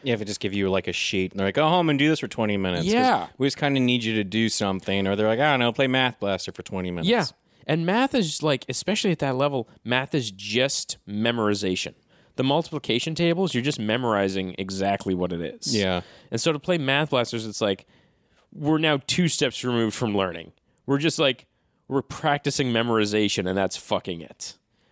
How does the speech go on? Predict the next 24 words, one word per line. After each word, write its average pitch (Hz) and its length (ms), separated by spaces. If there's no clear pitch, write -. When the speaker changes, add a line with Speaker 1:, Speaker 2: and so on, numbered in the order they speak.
Speaker 2:
But 123 100
in 123 80
the 120 60
meantime, 117 680
I'ma 117 160
shoot 117 240
an 98 60
apple 98 280
core 180 200
with 185 80
some 220 180
lasers, 147 580
I'ma 98 180
save 117 300
my 156 100
buddy 202 220
Spot, 127 540
and 110 320
for 117 120
some 135 340
reason, 139 540
uh, 101 600
uh, 107 100
my, 110 300